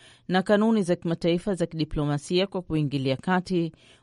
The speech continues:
utaifa wa Somalia, kwa mujibu wa taarifa iliyochapishwa na chombo cha habari kinachomilikiwa na serikali. Taarifa haikutoa maelezo zaidi. Jumatatu, balozi wa Umoja wa Mataifa aliisihi serikali ya Somalia kulinda haki za binadamu.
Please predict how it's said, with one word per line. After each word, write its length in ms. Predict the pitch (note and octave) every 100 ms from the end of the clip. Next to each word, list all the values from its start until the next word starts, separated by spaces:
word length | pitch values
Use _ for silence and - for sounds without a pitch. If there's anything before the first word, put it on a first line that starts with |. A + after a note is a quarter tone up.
| -
utaifa 520 | G#3 G3+ G#3 G#3 G3
wa 140 | E3+ E3
Somalia, 480 | E3 D#3 E3+ F3 F#3
kwa 140 | G3
mujibu 420 | F#3 F#3 E3 D3
wa 60 | D3
taarifa 500 | D3+ C#3+ D#3 F#3 G3+
iliyochapishwa 840 | F3 D#3 D3+ - E3+ - E3+ D#3+ - - - -
na 140 | F3+
chombo 360 | F#3 A3+ G#3+ F#3
cha 140 | F#3
habari 460 | F3 D#3+ F3 F3+ F#3+
kinachomilikiwa 880 | F#3+ F3+ F3+ F3+ F3+ F3+ G#3 F3 C3
na 80 |
serikali. 880 | B2 C#3 A#2+ - B2 B2 B2+ G#2 - _ _ - _
Taarifa 500 | - G3 G3+ G#3 G#3
haikutoa 600 | G3 G3 F3+ G3 A3 G3 C3
maelezo 520 | C3 B2+ B2 B2 B2
zaidi. 720 | B2 B2+ A#2+ C3 A#2 G#2 - _ _ _ _
Jumatatu, 840 | F3 G#3 G#3 A3+ A3+ A3+ A#3 A#3+ -
balozi 440 | F#3 E3+ F3+ E3+
wa 60 | F3
Umoja 360 | F3 E3+ E3
wa 20 | D#3
Mataifa 680 | D#3 F3 F3+ E3+ G3 A3
aliisihi 540 | - E3 D#3 D#3 F3 E3
serikali 600 | - D#3 - F3 E3+ E3
ya 60 |
Somalia 560 | D#3+ D#3+ E3 E3 E3 E3+
kulinda 460 | E3+ C#3 D3+ E3 E3
haki 460 | - F#3 E3 C3
za 120 | A#2 A#2+
binadamu. 720 | B2 B2 A#2 C3 B2 A#2